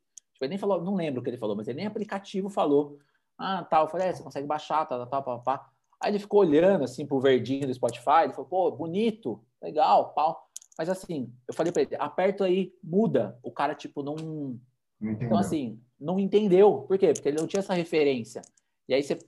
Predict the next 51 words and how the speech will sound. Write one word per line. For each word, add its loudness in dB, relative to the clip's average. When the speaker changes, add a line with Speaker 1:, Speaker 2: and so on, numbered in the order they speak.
Speaker 1:
você -4
pega 2
isso, 0
por -2
exemplo, -2
"Ah, 6
o 0
que -10
que -2
é 6
o 2
podcast?" -2
"Ah, -4
você -10
sabe 2
o -6
que -10
que -6
é, 2
é, -4
a -2
moda, 4
tal?" 0
Não, -2
o -10
cara -2
não -8
sabe, -2
mano. -2
E, -6
tipo, -14
tá -8
tudo -4
bem 2
você -4
não -6
saber, -2
sabe? 0
Então, -2
eu -6
acho -6
que -18
essas, -2
essa, -6
essa -8
questão -8
das -2
caravelas 0
é -4
bem -6
interessante. -6